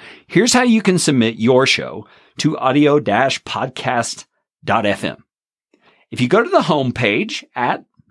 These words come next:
audio hyphen podcast dot F M, you have to scroll way to the bottom of the page and find the tiny little text link at the bottom. But if you use the link I provided in the title above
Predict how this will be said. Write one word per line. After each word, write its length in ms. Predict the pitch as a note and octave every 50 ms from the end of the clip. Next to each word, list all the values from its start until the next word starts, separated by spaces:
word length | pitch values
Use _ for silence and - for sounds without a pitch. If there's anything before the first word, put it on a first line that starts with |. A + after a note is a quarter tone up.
| _ _ -
audio 380 | G#2 G#2+ G#2+ G#2 G#2 G2+ G2+
hyphen 400 | F#2 - A2+ G2+ F#2+ G2+ F#2 F2+
podcast 460 | - - G#2 G2 F#2+ - G#2 F#2 -
dot 180 | - A2 F#2+ F#2+
F 160 | F#2+ F2 -
M, 240 | A2+ G#2+ C#3 F#3+ - - _ _ _ _ _ _ _ _ _ _
you 140 | - A#2+ D3
have 180 | F3+ A#3 D4 -
to 100 | G4 F#4
scroll 460 | - - - A#3+ A#3 A3+ G#3 G#3 G3+
way 920 | F3+ A3 C4+ C#4+ C4+ C4+ C4+ C4+ C#4 C4+ C4+ C4 A#3+ A3+ F#3+ F3+ D#3 D3+
to 180 | B2+ - - B2+
the 100 | A#2 A2+
bottom 340 | A2 A#2+ B2+ C3 B2+ A#2+ A2+
of 60 | G#2
the 60 | F2+
page 380 | - - F#2 D#2+ E2+ G#2 A#2 C#3+
and 160 | D#3 D3+ -
find 280 | - D3+ E3+ F3+ E3+
the 60 | D#3+ -
tiny 640 | - - - - - - F#4+ F#4+ F#4 F#4 G#4 G#4+ G4+
little 380 | E4 G#3+ G3 A3 A3+ A3+ C4+
text 580 | A#3 - - - - G#3+ G3+ - - - - -
link 380 | C3+ A2+ G2 F2+ - - - _
at 140 | - A2 A2+
the 80 | - A#2+
bottom. 420 | A2 A#2 A#2 A2 F#2+ E2 D2+ C#2+ _ _ _ _ _ _ _ _ _ _ _ _ _ _ _ _ _ _
But 360 | - G2 A#2 B2+ B2 - - _ _ _ - - - - - _ _
if 180 | - - G#2 -
you 100 | C3 A2+
use 280 | A2 C3+ F3+ B3 D4 -
the 140 | - B3
link 480 | A3+ E3 C#3 B2+ A#2+ C#3 G3+ - - - _ _ _ _ _ _ _ _ _ _
I 160 | - A#2+ B2
provided 480 | A#2+ - A#2+ A2 A2 A2+ A2+ A2+ G#2+
in 140 | G#2+ G2+ F#2+
the 80 | G2 G2
title 340 | - - F#2 E2+ E2+ F2 F#2
above 560 | F2+ C#3 F#3 D4 - D#4 D4+ C4+ G#3+ F3